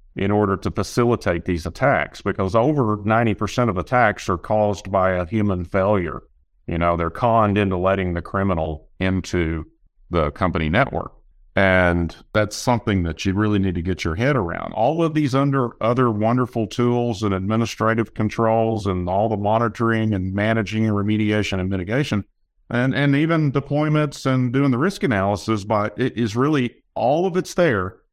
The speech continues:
All these multiple layers of defense, you know, we practice, or best practices are defense in depth. Anybody that's been in the military knows what I'm talking about. We gotta have a layer to back up that layer and a layer to back up that layer, 'cause we assume,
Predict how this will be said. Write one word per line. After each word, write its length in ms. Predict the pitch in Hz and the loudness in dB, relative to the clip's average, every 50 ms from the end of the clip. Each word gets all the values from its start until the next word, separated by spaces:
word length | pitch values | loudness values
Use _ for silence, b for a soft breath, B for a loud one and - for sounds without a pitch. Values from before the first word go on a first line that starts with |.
| _ _ _ _ _ | _ _ _ _ _
All 140 | - 101 123 | 0 0 2
these 240 | 127 143 143 110 - | 2 0 -2 0 -2
multiple 1000 | 110 104 104 107 113 120 131 147 151 151 - 160 156 - - 151 147 147 139 135 | 0 0 0 2 2 2 2 0 -2 -4 -4 -6 -6 -4 -6 -4 -4 -2 0 2
layers 760 | 131 123 120 110 101 98 95 107 127 143 - - - - - _ _ _ _ _ _ _ - | 2 2 2 2 2 2 2 0 0 -2 -4 -8 -12 -16 -20 _ _ _ _ _ _ _ -6
of 140 | 95 92 - | -6 -4 -4
defense, 640 | 123 - - 123 107 107 127 - - - - - - _ - _ _ _ _ - | -4 -2 0 0 2 2 0 -2 -4 -10 -16 -18 -20 _ -20 _ _ _ _ -6
you 100 | 95 92 | -4 -2
know, 100 | 90 95 | -2 0
we 180 | 95 104 113 107 | 2 2 0 0
practice, 720 | - - 120 117 117 113 - 120 117 110 - - - - _ _ _ _ _ _ _ _ | 2 2 2 2 2 2 0 -2 -2 -2 -4 -10 -14 -18 _ _ _ _ _ _ _ _
or 180 | - 98 104 95 | 0 0 0 2
best 460 | 82 104 101 104 - - - - - | 2 2 2 2 0 -4 -10 -14 -12
practices 880 | - - 120 104 95 - - 92 87 - - 92 90 90 87 87 - - | -2 0 2 2 2 0 -2 -4 -6 -2 -2 0 0 0 0 -4 -4 -2
are 460 | 92 87 85 87 90 92 95 90 - _ _ _ _ _ _ - - | 0 0 2 0 0 0 -2 -4 -6 _ _ _ _ _ _ -6 -2
defense 520 | - 113 107 - - 123 113 110 - - | 0 0 0 0 0 0 0 0 0 0
in 200 | 104 101 101 98 | 0 0 0 0
depth. 500 | 82 101 95 82 76 - - - - - _ _ _ _ - | 2 0 0 0 -2 -4 -6 -12 -20 -20 _ _ _ _ -6
Anybody 500 | 85 90 104 110 98 113 110 107 110 107 | -2 0 0 2 4 4 4 4 4 2
that's 200 | 95 107 101 - | 0 0 -2 0
been 160 | 113 104 104 | 0 0 2
in 80 | 107 104 | 2 2
the 80 | 104 | 2
military 500 | 107 101 92 95 95 - 104 92 92 92 | 0 0 0 -2 -2 -2 -2 -2 0 0
knows 240 | 85 85 87 87 82 | 0 0 -2 -2 -4
what 140 | 90 87 87 | -4 -4 -2
I'm 100 | 90 85 | -4 -2
talking 460 | - 107 101 95 - - 90 - - | 0 0 0 0 0 -2 -6 -8 -8
about. 320 | 82 - - - - - _ - - _ _ _ _ _ | -8 -10 -10 -12 -12 -14 _ -20 -20 _ _ _ _ _
We 120 | - 87 98 | -2 0 2
gotta 140 | 110 104 101 | 2 2 2
have 140 | 113 110 | 2 2
a 40 | 113 | 2
layer 300 | 113 113 117 123 120 113 | 2 2 2 2 2 2
to 80 | 113 104 | 2 2
back 240 | 113 110 107 - 117 | 0 0 0 -2 -4
up 120 | 101 - | -2 0
that 180 | 127 117 113 104 | 0 0 2 2
layer 260 | 101 90 85 85 82 | 0 0 0 -2 -2
and 80 | 85 | -2
a 40 | 87 87 | -2 0
layer 240 | 95 98 98 92 | 0 0 0 -2
to 40 | - | -2
back 280 | 90 98 98 95 - 104 | -2 -2 -2 -2 -2 -4
up 100 | 98 - | -2 0
that 160 | 139 135 104 | -2 -2 0
layer, 260 | 117 107 101 104 104 | 0 0 0 0 -2
'cause 200 | 90 - 90 87 | -2 -4 -6 -4
we 160 | 104 131 170 | -2 -2 0
assume, 640 | 170 131 - - 190 202 196 151 131 139 160 175 165 | 0 -2 -2 -2 -2 0 0 0 0 0 -2 -4 -6